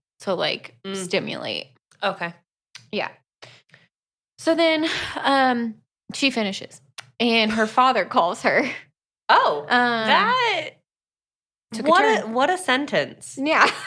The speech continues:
Speaker 1: <laughs>
Speaker 2: Go
Speaker 1: It
Speaker 2: on.
Speaker 1: is a hell of a sentence, it is, isn't it? So he's saved in her phone as sperm donor,
Speaker 2: Mm.
Speaker 1: and she does not answer.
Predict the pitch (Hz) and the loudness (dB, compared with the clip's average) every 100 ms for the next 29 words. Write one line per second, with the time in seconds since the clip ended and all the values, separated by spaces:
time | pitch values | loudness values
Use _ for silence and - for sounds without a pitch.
0 | - - 440 440 440 480 480 480 - - | -10 2 4 4 2 0 0 -2 -2 -4
1 | - - - - - - - - - - | -6 -6 -8 -2 -2 -2 -8 -8 -8 -10
2 | - - - _ _ _ - 605 571 539 | -12 -20 -20 _ _ _ -18 -14 -12 -12
3 | 480 440 359 - 202 415 554 554 226 214 | -10 -10 -8 2 4 6 6 4 2 2
4 | 220 285 427 440 269 254 240 220 208 247 | 0 2 2 2 0 -2 -4 -4 -4 -2
5 | 247 240 - 254 233 185 - - 277 269 | -2 -2 -2 -2 -2 -6 -10 -2 0 2
6 | 359 339 320 311 311 285 277 226 233 247 | 2 2 2 2 0 0 0 0 2 0
7 | 208 196 - 196 175 190 143 143 160 185 | -2 -4 -4 -4 -4 -4 -6 -6 -8 -10
8 | _ _ - - _ - 214 185 165 185 | _ _ -20 -20 _ -6 -2 0 0 -2
9 | - 226 202 202 190 - 175 175 156 - | -6 -4 -2 -2 -4 -2 -2 0 -4 -4
10 | - - - 196 | -8 -8 -8 -8